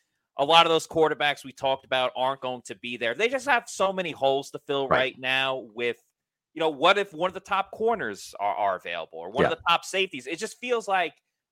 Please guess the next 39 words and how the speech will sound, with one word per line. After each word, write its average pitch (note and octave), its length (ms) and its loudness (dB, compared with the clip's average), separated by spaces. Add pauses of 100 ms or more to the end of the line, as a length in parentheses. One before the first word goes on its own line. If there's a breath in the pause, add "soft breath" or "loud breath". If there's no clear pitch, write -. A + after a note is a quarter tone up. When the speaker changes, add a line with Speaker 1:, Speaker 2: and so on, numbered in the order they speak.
(200)
Speaker 1:
you're E3 120 -2
throwing F#3 400 4
all E3 200 2
of D3+ 60 -10
that D3+ 200 0
to D3 80 -16
the C3 100 -6
wayside A#2 640 -2
by A2 120 -2
trying B2 480 -2 (120)
to A2 380 -10 (420)
pigeonhole C#3 840 2
taking C#3 340 -4
a G2+ 40 -18
quarterback A2+ 540 0
that D3+ 140 0
you G#3+ 120 -8
might A#3+ 160 4
Speaker 2:
Yeah. - 60 2
Speaker 1:
not G#3+ 160 0
even E3+ 320 -10 (460)
love A2 540 2
that B2+ 300 4
much. E3+ 280 4
Now, F#3 140 8
it's E3 80 -6
interesting. G2+ 640 -6
Uh, B2 180 -2
we C#3 80 -10
had D#3 120 2
a - 40 -6
story D#3 280 2
on C#3 60 -4
pewter D3+ 180 -4
report C3+ 400 -2 (120)
dot B2 220 0
com C3 320 -4
today, B2+ 460 -2
the, A2 320 -10